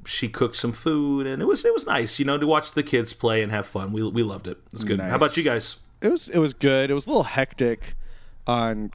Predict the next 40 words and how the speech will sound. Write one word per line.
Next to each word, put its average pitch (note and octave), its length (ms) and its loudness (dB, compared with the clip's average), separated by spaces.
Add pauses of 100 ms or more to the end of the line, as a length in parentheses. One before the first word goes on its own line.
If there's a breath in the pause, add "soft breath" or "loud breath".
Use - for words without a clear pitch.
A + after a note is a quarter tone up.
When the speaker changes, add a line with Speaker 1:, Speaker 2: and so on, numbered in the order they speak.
(120)
Speaker 2:
Christmas - 380 -4
morning. A2 180 0
I - 20 -2
shared A#2+ 220 2
this A2 140 -4
on G#2+ 100 0
my G#2 180 -2
show A2 240 0
on G2 140 -2
Friday, G#2 460 0
but G2+ 400 -2
we C3 120 2
got B2+ 360 2
Clara A#2+ 580 2
a B2 100 0
big D3+ 180 4
girl A#2 220 2
bed, F#2 300 -4
her A2 120 0
first G#2+ 320 -2
big G#2+ 140 2
girl G2 200 2
bed. E2 320 -2
Speaker 1:
Aw, F#3+ 340 2
nice. G3 540 -2
Speaker 2:
And B2 140 4
so C3+ 240 6
on B2 80 0
Christmas D3+ 400 2
Eve, C3+ 180 2
I A#2+ 80 6
was A#2+ 120 0
frantically C#3 520 2
putting C3+ 300 2
that B2 180 0
together B2 460 2
while A#2 220 2
watching A#2+ 360 0
Love A#2+ 200 0
Actually. A2+ 720 0